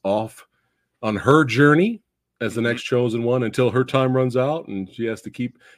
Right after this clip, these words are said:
Speaker 1: keep the world safe.
Speaker 2: Mm-hmm.
Speaker 1: That's right. Saving the world from the, from, from the demons.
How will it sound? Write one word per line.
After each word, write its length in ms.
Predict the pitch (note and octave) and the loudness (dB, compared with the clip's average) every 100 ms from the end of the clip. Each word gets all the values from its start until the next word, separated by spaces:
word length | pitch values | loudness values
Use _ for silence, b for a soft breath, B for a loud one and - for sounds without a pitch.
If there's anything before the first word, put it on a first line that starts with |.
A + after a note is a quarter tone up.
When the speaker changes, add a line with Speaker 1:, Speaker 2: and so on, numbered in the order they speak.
| - | -4
Speaker 1:
keep 260 | F3 F3+ C3 | 0 2 4
the 100 | C3+ | 2
world 460 | A#2 D#3 E3 D3+ | 4 4 4 2
safe. 600 | - - C3 E2+ - - _ _ _ _ _ | -4 -4 -4 -6 -12 -20 _ _ _ _ _
Speaker 2:
Mm-hmm. 240 | _ G2+ | _ -10
Speaker 1:
That's 180 | B2+ C#3 | -8 -8
right. 220 | A2 D2 _ - | -10 -12 _ -10
Saving 400 | - D#3 D#3+ D3+ | 0 2 4 2
the 80 | |
world 560 | C3+ C#3 A#2+ D#2+ C#2 - _ _ | 2 2 0 -2 -10 -18 _ _
from 180 | G2 F#2+ | -10 -8
the, 140 | G2 - | -10 -12
from, 300 | - C#3+ C#3 | -6 -4 -4
from 460 | - D4+ D4+ D#4 D#4+ | 0 6 6 6 2
the 100 | D#4+ | 2
demons. 1000 | E4+ C#4+ C4 B3+ B3+ C4 C4+ - - | 4 6 4 4 6 6 4 -4 -10